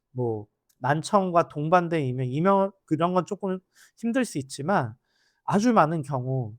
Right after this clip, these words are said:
이명은 나을 수 있으니까 절대 포기하지 마시고요. 마지막으로 다시 한번 말씀드릴게요. 저희 한의원에서 이명 치료를 받는 분들에게 제가 꼭 드리는 말씀이 있습니다. 삼에서 육 개월 치료받으면 이명이 많이 좋아지실 텐데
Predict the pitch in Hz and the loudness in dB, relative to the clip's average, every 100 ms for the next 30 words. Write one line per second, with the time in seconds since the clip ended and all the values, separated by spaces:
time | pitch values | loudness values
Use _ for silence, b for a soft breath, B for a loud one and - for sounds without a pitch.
0 | - 135 151 147 123 110 151 156 127 - | -8 -4 -2 -2 -2 -2 -2 -4 -10 -10
1 | 120 113 170 151 139 120 123 131 220 214 | -12 -8 -8 -8 -10 -16 -16 -8 -4 -2
2 | 208 180 131 - 123 139 208 190 _ _ | -2 -4 -8 -12 -10 -4 -4 -4 _ _
3 | _ _ 131 170 240 240 214 196 - 131 | _ _ -4 0 4 4 4 0 -4 0
4 | 196 185 156 151 143 117 - 160 131 113 | 2 2 4 4 2 -4 -6 -6 -6 -8
5 | - 113 110 110 - 135 143 165 214 233 | -12 -10 -10 -10 -6 -2 0 2 4 4
6 | 208 180 - 147 175 151 143 185 214 202 | 4 2 2 4 4 0 0 0 0 -4
7 | - 196 175 160 127 135 139 139 135 131 | -2 0 0 -2 -6 -6 -6 -4 -2 -2
8 | 123 165 240 - _ _ _ _ - 123 | 0 0 0 -4 _ _ _ _ -4 0
9 | 139 139 247 247 - 147 180 185 120 113 | -2 0 -2 -2 -2 2 2 2 -2 -4
10 | 139 160 123 - 107 104 92 - _ _ | -8 -10 -10 -12 -12 -12 -16 -20 _ _
11 | _ _ _ _ - 226 262 233 156 135 | _ _ _ _ 0 2 4 4 2 2
12 | 208 202 190 - 233 254 226 180 185 175 | 6 8 8 4 2 4 4 4 0 0
13 | 135 151 165 156 165 151 120 143 147 147 | 0 0 0 0 -2 -2 -2 -2 -4 0
14 | 147 147 135 123 151 127 170 143 | 0 0 -6 -10 -14 -6 -4 -4